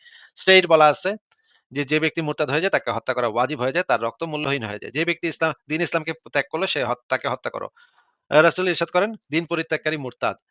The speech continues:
এখানে আরো অনেক কিছু বলা আছে, যে ব্যক্তি শিরকে লিপ্ত হয় তার রক্ত হালাল হয়ে যায়। দেখেন যে ব্যক্তি শিরকে লিপ্ত হয় তার রক্তটাও কিন্তু ইসলামে হালাল, হ্যাঁ?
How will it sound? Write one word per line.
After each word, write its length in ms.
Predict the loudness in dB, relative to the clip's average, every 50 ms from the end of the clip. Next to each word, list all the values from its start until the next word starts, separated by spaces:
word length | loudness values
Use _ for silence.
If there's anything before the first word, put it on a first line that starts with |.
| _ _ _ -8
এখানে 200 | -4 0 4 4
আরো 180 | 6 6 4
অনেক 200 | 2 -2 -4 -6
কিছু 220 | -8 -10 -10 -8 -4
বলা 220 | -2 0 0 0
আছে, 180 | 0 -2 -4 -6
যে 120 | -6 -6
ব্যক্তি 240 | -6 -8 -10 -8 -8
শিরকে 260 | -6 -6 -6 -6 -6
লিপ্ত 200 | -8 -8 -4 -2
হয় 100 | -2 0
তার 180 | 2 0 0 0
রক্ত 200 | -2 -2 -2 -2
হালাল 280 | -2 -2 -2 -6 -6
হয়ে 100 | -8 -10
যায়। 120 | -8 -6 -4
দেখেন 220 | -4 -4 -4 -6
যে 160 | -6 -6 -6
ব্যক্তি 220 | -6 -6 -8 -8 -8
শিরকে 300 | -6 -4 -4 -4 -4 -6
লিপ্ত 200 | -6 -4 -2 -2
হয় 80 | 0
তার 200 | 2 0 0 0
রক্তটাও 340 | 0 -4 -4 -4 -4 -4 -4
কিন্তু 200 | -4 -6 -10 -10
ইসলামে 260 | -10 -8 -8 -8 -10
হালাল, 280 | -10 -10 -8 -10 -10 -10 -10
হ্যাঁ? 180 | -10 -10 -10